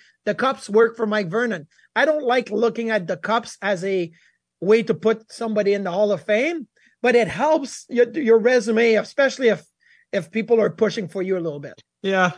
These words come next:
Speaker 2: I, I certainly, as a fan growing up in, in Mike Vernon's years, uh, remember some pretty spectacular saves and moments and, and timing of saves too, that for me are,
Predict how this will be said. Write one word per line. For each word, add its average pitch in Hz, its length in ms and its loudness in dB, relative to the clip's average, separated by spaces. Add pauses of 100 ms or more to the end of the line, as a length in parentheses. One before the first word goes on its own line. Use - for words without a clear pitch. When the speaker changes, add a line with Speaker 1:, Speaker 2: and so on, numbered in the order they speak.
(160)
Speaker 2:
I, 214 140 -8
I 196 100 0
certainly, 202 400 -2
as 147 120 0
a 147 60 -2
fan 151 440 -4
growing 143 280 -2
up 143 220 -4
in, 135 160 -8
in 131 160 -8
Mike 127 240 -2
Vernon's 131 420 -2
years, 135 480 -4
uh, 117 460 -6 (540)
remember 135 440 -4
some 131 180 -8
pretty 143 220 -6
spectacular 123 760 -8
saves 127 380 -4
and 131 140 -4
moments 127 480 -4
and, 131 140 -8
and 120 200 -10
timing 131 380 -4
of 123 100 -6
saves 123 360 -6
too, 135 180 -4
that 123 140 -4
for 123 160 -10
me 127 260 -4
are, 113 240 -4